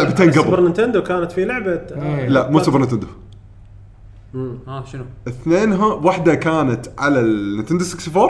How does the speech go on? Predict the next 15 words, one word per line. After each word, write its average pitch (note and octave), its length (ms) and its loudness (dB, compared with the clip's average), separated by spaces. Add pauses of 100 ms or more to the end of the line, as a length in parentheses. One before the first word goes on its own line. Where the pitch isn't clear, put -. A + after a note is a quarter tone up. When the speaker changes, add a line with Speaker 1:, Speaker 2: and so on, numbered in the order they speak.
(340)
Speaker 4:
أوكي. D#3+ 340 -14 (880)
Speaker 1:
وهو C#3+ 200 2
اللي، E3 260 8
اللي D3+ 220 8
طلع E3+ 220 2
فيها E3+ 160 6
أول D#3+ 300 6
مرة F3 500 4
بسنة C#3+ 320 0
سبعة F#3 280 0
وتسعين F3 520 -2
بلعبة D#3+ 340 2
ديدي D3+ 300 2
كونغ C#3+ 300 0
ريسنج. A3 360 0